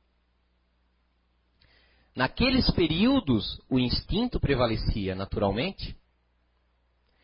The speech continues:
O intelecto era apenas um germe que começava, uma sementinha que começava a brotar.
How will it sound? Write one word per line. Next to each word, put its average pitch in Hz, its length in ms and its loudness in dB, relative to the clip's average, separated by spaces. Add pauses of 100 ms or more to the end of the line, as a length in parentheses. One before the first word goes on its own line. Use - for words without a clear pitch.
(380)
O 107 80 2
intelecto 120 580 2
era 139 220 4
apenas 160 460 0
um 143 180 -2
germe 175 680 4
que - 80 -18
começava, 151 760 2
uma 131 280 2
sementinha 180 840 0
que - 80 -20
começava 139 480 0
a - 20 4
brotar. 107 500 -2